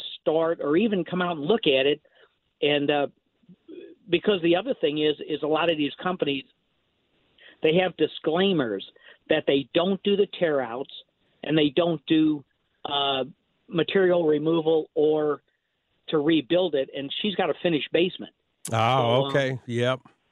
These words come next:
Speaker 1: you know, that, uh, that's another thing is we, we kinda don't know where to go. So, um, I thought maybe I'd give you guys a call.
Speaker 2: So, you know, um, that, that, that is a great, great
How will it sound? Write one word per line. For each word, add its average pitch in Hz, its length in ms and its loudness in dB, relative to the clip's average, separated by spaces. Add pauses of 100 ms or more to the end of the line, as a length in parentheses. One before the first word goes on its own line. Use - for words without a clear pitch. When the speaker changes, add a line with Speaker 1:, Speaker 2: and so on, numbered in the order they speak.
(440)
Speaker 1:
you 156 160 0
know, 151 260 0
that, 156 260 0 (160)
uh, 139 120 0
that's 160 200 0
another 180 360 0 (120)
thing 143 220 0
is 127 180 -2
we, 139 320 0
we 165 260 0 (340)
kinda 202 200 2
don't 170 200 0
know 160 100 2
where 156 200 2
to 135 80 2
go. 131 480 -2 (460)
So, 147 200 2
um, 139 320 -2 (200)
I 147 100 -6
thought 196 180 -2
maybe 165 240 2
I'd 160 180 -2 (640)
give 165 120 -2
you 175 120 4
guys 170 140 2
a 175 40 -10
call. - 400 -4 (100)
Speaker 2:
So, 180 500 0
you 220 260 0
know, 180 320 0
um, 160 460 0 (420)
that, 160 200 -4
that, 165 340 0
that 190 160 0
is 180 140 -4
a 120 40 -4 (260)
great, 139 440 0 (520)
great 135 360 -2